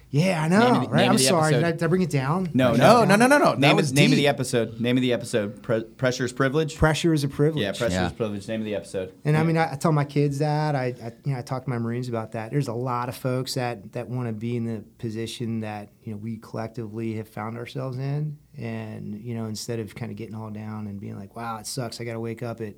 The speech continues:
Speaker 1: five o'clock in the morning and, you know, P T or, or whatever else is going on."
Speaker 2: Mm-hmm.
Speaker 1: But there's a lot of folks that wanna be in the position that we're in.
Speaker 4: Mm.
Speaker 2: Not that,
Speaker 1: So
Speaker 2: not that, uh, you're planning to retire anytime soon, but do you, do you anticipate that you'll continue to practice law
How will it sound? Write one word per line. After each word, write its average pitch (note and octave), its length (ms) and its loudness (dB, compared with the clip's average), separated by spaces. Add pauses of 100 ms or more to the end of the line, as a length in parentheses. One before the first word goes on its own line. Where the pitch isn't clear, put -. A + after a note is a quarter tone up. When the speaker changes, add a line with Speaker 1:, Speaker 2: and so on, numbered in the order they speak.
(500)
Speaker 1:
five D3 220 2
o'clock D3 320 2
in C#3 40 4
the C#3 60 4
morning C#3 560 2
and, A#2 260 -4
you A#2+ 80 -2
know, A#2 280 -4
P C#3 180 -2
T C3 500 -2
or, A2 300 -6
or A#2 120 -8
whatever A#2+ 320 -2
else A#2 200 -6
is A2+ 80 -8
going A#2 260 -4
on." A2+ 280 -4
Speaker 2:
Mm-hmm. F2+ 320 -2
Speaker 1:
But - 180 -8
there's C3+ 140 -4
a - 20 -2
lot D3 140 2
of C#3 100 -8
folks C3+ 220 0
that B2+ 80 -4
wanna B2 160 -4
be A#2 560 -4
in C3 120 -6
the A2+ 60 -4
position A2+ 460 -10
that A2+ 80 -12
we're A2+ 220 -8
in. A2 300 -12
Speaker 4:
Mm. F#2 240 2 (220)
Speaker 2:
Not G#3 220 -2
that, F#3+ 60 -2
Speaker 1:
So A2+ 360 -8
Speaker 2:
not D#3+ 220 0
that, C#3+ 240 -2
uh, B2+ 140 2
you're A#2+ 200 0
planning B2+ 320 0
to A2 80 0
retire B2 440 0
anytime G#2 440 0
soon, G2+ 220 -2
but G2 100 -4
do A2+ 100 -2
you, C3+ 120 4
do A#2+ 120 -2
you C3+ 220 4
anticipate B2 800 -2
that A2 80 -2
you'll A2+ 140 0
continue A2+ 400 0
to G#2 80 -2
practice G#2 440 -2
law G#2 340 0